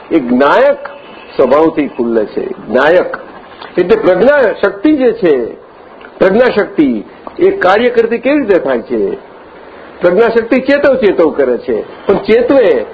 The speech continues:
કે તરત જ પેલી આપણી કલ્પશક્તિ જ્ઞાયક સ્વરૂપે છે, એ જ્ઞાયક સ્વરૂપે કા-, એનું કાર્ય થાય છે, ક્રિયા થાય છે. કઈ ક્રિયા? તો કે શુદ્ધ જ્ઞાન ક્રિયા અને શુદ્ધ દર્શન ક્રિયા, આ બંને ક્રિયાઓ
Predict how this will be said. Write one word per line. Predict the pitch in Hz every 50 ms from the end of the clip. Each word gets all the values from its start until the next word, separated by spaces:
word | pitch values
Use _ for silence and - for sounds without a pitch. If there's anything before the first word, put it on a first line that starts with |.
| - -
કે | - 214
તરત | - 254 254 254 254 254 226 190
જ | 156
પેલી | - - - - - - 196 190 196 196
આપણી | 180 170 175 180
કલ્પશક્તિ | 170 - 220 233 226 233 208 190 196 - - - 190
જ્ઞાયક | 151 139 143 156 180 220 262 262 262 -
સ્વરૂપે | 240 226 220 202 - 180
છે, | 160 - 151 139 120 107 - - - - -
એ | -
જ્ઞાયક | 147 143 165 175 170 180 -
સ્વરૂપે | - - 165 151 147 139 - 143 143 156 165 - - - - - - - - - -
કા-, | - - - - - - - - -
એનું | - 135 143 151 - - - - - - -
કાર્ય | - - 147 147 139 120 107
થાય | 95 - 104 98
છે, | 95 95 - - - - - - -
ક્રિયા | 156 156 147 123 107
થાય | - - 104 -
છે. | - - - 98 - - - - - - - - 190
કઈ | 233 302 320
ક્રિયા? | 226 277 262 247 214 185 151 131 117 107 107 - - - - - - - - -
તો | -
કે | - - 185 160
શુદ્ધ | - - 233 247 196 170 180 185
જ્ઞાન | 170 139 120 113 120 131 165 180 190 196 190 175
ક્રિયા | 156 - - 175 185 190 185 185 190 185 185 - - - -
અને | - 151 156
શુદ્ધ | 147 - - 170 151 151
દર્શન | 170 160 156 160 156 - 165 143 127
ક્રિયા, | - - 123 113 113 113 113 - - - - - - - - - -
આ | -
બંને | 160 180 190 202 180
ક્રિયાઓ | - - 147 147 139 131 135 131 120